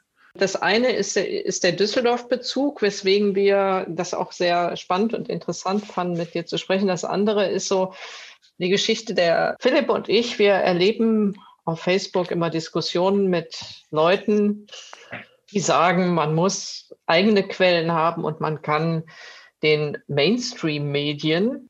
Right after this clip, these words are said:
mit dicken Anführungszeichen gesprochen, gar nicht trauen.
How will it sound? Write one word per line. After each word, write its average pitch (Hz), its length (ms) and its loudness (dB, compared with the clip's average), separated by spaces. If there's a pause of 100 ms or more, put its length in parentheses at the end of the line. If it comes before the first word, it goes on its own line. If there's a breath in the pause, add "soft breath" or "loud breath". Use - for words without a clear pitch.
(100)
mit 147 160 -6
dicken 220 320 -4
Anführungszeichen 160 1000 -6
gesprochen, 151 640 -6 (340 loud breath)
gar 143 200 0
nicht 175 400 -4
trauen. 147 680 -4